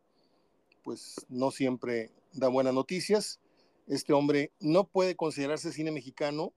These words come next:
porque lo ha hecho en el exterior, pero es un mexicano extraído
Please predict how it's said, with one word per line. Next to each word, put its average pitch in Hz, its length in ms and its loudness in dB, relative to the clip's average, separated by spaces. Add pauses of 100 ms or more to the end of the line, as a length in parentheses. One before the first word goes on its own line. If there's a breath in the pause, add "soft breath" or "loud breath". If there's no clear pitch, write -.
(420)
porque - 260 -8
lo 135 100 -2
ha 139 60 -2
hecho 139 160 -8
en 139 80 -2
el 139 40 -2
exterior, 143 540 0 (640)
pero 139 160 0
es 147 100 -4
un 165 100 0
mexicano 147 640 -2
extraído 143 680 -2